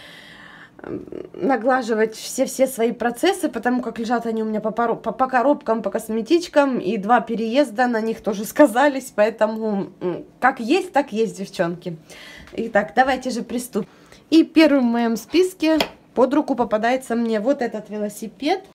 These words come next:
Это набор от Dimensions, обычная коллекция. Вот он называется «Парижский велосипед». Вышивается на четырнадцатом каунте.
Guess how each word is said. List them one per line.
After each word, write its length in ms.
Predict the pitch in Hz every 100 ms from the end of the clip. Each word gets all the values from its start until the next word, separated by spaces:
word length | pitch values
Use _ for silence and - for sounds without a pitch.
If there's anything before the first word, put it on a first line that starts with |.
| _ -
Это 420 | 302 311 262 240
набор 320 | 269 247 294
от 120 | 262
Dimensions, 680 | 196 233 202 233 247 302 320
обычная 520 | 262 220 262 - 220 214
коллекция. 840 | 208 202 180 - - - 330 381 359 - -
Вот 260 | 226 220
он 140 | 208 214
называется 480 | 190 196 196 185 190
«Парижский 560 | 233 226 208 - 196
велосипед». 840 | 185 254 226 - 190 - 202 339 370
Вышивается 560 | 247 - 240 240 240
на 100 | 233
четырнадцатом 720 | 220 - 233 208 190 - 196
каунте. 600 | 190 180 175 190 226 339